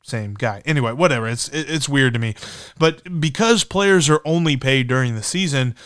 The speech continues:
there, there's not a strike right now. It's not as if there's anything for the players to strike from.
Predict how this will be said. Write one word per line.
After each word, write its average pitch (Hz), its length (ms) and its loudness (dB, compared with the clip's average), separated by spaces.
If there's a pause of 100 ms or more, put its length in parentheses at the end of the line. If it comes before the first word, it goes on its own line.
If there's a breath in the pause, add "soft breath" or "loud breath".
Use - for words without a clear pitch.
(380 loud breath)
there, 160 260 -2
there's 151 240 2
not 160 320 4
a 131 120 2
strike 156 560 0
right 123 180 2
now. 135 320 2
It's 117 160 -4
not 135 220 2
as 123 160 -2
if 123 100 -2
there's 120 220 -4
anything 123 380 -2
for 123 160 -4
the 113 100 -6
players 120 420 0
to 113 160 -4
strike - 500 -2
from. 131 440 2